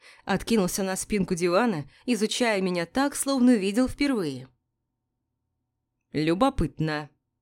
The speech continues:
произнёс он задумчиво. "В бухгалтерии скрывался такой талант. И готовить умеет, и переговоры ведёт без страха, что прищемлю хвост дерзкому мышонку.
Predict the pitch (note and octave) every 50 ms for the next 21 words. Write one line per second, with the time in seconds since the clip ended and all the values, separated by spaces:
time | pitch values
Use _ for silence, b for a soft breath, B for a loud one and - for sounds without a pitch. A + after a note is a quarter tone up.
0 | _ _ _ _ _ _ _ _ _ _ - - E3+ E3 E3 D#3 D#3+ F3 - -
1 | E3 D#3+ D#3+ E3+ F3+ F3+ F3 D#3+ D3 - - D3 C3 B2+ B2+ C3 - _ _ _
2 | _ _ _ _ _ _ _ _ _ _ _ _ _ - F3+ E3+ D3 F3 F#3+ F#3
3 | F#3+ F#3 F3 - - G3+ A3 B3 A3+ F#3 D#3 - - - F#3+ F3+ G3 A3 G#3+ G3+
4 | - G3 F3 - - F3 E3 - - - F3+ G#3+ C4 - - D#4+ D4 C#4 A#3 F#3
5 | D3 C3 C3 B2 B2 - - b b b b b b b b b - G#3 G#3 E3+
6 | F3 E3 D3 - D#3+ D#3+ G3 B3+ C4 A3 F3+ - - E3+ E3 D#3 D3+ D3 D3 C#3+
7 | C#3 C3+ - - - - G3 - G3 F#3 F3+ F3 D#3+ F3+ E3+ D#3+ D3+ D#3 F#3+ A#3+
8 | C4 B3+ A#3+ B3 B3 G3+ A#3 A#3+ G#3 F#3+ F#3 A3 - - - - G#3 G#3 G3 G3
9 | - - F#3+ F#3 F#3+ - - - G#3 - G#3+ G#3+ - - - A3 G3+ F#3 D#3+ D3+
10 | - - F3 F3 G#3+ C#4 C#4 - - - G#3+ G3+ A3 G#3+ - - - - A#3+ A#3+
11 | A#3+ A3+ A3 A3 - - - D#3 D3 B2+ - - C#3+ B2 B2